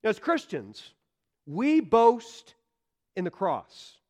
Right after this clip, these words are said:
A-, and we say that we are what we are, not because I'm great, but by the grace of God. But self-righteous elitism boasts in me.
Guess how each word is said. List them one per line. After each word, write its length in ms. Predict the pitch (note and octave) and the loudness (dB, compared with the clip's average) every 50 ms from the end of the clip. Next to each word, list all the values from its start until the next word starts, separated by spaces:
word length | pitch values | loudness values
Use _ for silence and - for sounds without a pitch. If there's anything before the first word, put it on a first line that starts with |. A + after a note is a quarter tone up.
| _ _ _ _ _ _ _ _ _ _ _ _ _ _ _ | _ _ _ _ _ _ _ _ _ _ _ _ _ _ _
A-, 120 | G#3 A#3+ A3 | -2 0 2
and 140 | A3 A3 | 0 0
we 160 | A3+ C4+ D4+ C#4+ | 2 0 -2 -2
say 440 | - - C#4+ C#4 C4+ C#4 D4 D#4 | -2 2 4 6 8 8 6 6
that 200 | D4 G3 G#3 F#3 | 6 0 -2 -4
we 220 | F3 A#3+ A#3+ A#3+ - | -4 -6 -6 -8 -4
are 340 | - G#3 A#3+ C4 C#4+ D4+ D4+ | 0 2 4 4 6 6 6
what 180 | C#4+ C#4 C4 A#3+ | 6 4 0 0
we 160 | B3 B3 A3 | 0 -4 -2
are, 520 | G#3+ G#3+ A3+ A3+ A#3 A#3+ A#3+ B3 B3 A#3+ B3 - _ _ _ | 0 2 4 6 6 6 6 4 4 0 -2 -10 _ _ _
not 300 | - F3+ B3 C#4 E4 D#4+ | -2 0 4 4 4 4
because 320 | - D4+ - C#4 B3+ - A#3+ | 4 0 0 0 0 2 2
I'm 280 | A#3 G#3+ A3 B3 B3 | 0 2 2 0 -2
great, 320 | G3+ G3 B3 A#3+ B3+ B3+ G3+ | 0 2 4 4 4 2 0
but 140 | G3+ F3+ D3+ | -6 -2 2
by 180 | G3 F#3 F3+ | 2 2 2
the 100 | F3+ E3 | -2 -6
grace 540 | C3 - D3 F3 A3+ B3 C4 C#4 C4 - - | -12 -8 -4 0 0 2 0 0 -6 -10 -10
of 180 | - A#3+ F#3+ - | -10 -10 -4 -2
God. 360 | C4 C4 B3+ G#3 D3 G2+ E2 - _ _ _ _ _ _ _ _ _ _ _ _ _ _ _ _ _ _ _ _ _ _ _ _ _ _ _ _ _ | 0 2 2 2 2 0 -4 -12 _ _ _ _ _ _ _ _ _ _ _ _ _ _ _ _ _ _ _ _ _ _ _ _ _ _ _ _ _
But 100 | E3+ E3+ | -12 -12
self-righteous 760 | - - B3+ C#4 D4 - A3+ B3 B3+ C4+ C4 - B3+ - A3+ | -4 0 0 0 0 0 2 2 2 2 2 -2 -6 -6 -4
elitism 720 | G3 F#3+ A3 C4 C4 - E3+ C3+ - B2+ G#2 G2+ A#2 C#3+ - _ _ _ _ _ | -4 -2 -2 -4 -4 -8 -10 -10 -10 -10 -12 -12 -12 -16 -18 _ _ _ _ _
boasts 640 | C3 A2 - F#3+ G#3+ A#3 A#3 - - _ - - - _ | -6 -2 2 2 2 0 -2 -8 -16 _ -20 -20 -8 _
in 140 | F3 F3 E3+ | -6 -4 -2
me. 260 | F#3 A#3+ E4+ D4 | -2 -2 -4 -6